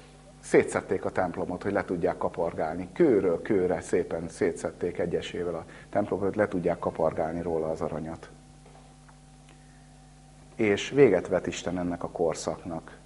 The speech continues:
Nincs értelme. Nincs értelme azt a házat tovább építeni, aminek nincs alapja, aminek az alapkövét elvetették, visszautasították, azt meg kell állítani, abból az épületből soha nem lesz semmi,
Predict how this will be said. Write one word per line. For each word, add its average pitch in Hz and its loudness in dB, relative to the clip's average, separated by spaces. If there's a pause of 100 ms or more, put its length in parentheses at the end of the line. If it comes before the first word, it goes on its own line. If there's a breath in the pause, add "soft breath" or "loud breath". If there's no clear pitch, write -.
(400 loud breath)
Nincs 135 0
értelme. 85 4
Nincs 135 2
értelme 123 6
azt 113 0
a 123 2
házat 117 4
tovább 101 6
építeni, 104 2
aminek 110 0
nincs 117 -2
alapja, 85 2
aminek 98 -4
az 104 0
alapkövét 110 2 (760 loud breath)
elvetették, 107 4 (100)
visszautasították, 110 0
azt - -8
meg 117 0
kell 120 8
állítani, 95 8
abból 95 2
az 101 4
épületből 110 2
soha 107 -2
nem 92 0
lesz 90 -2
semmi, 82 -4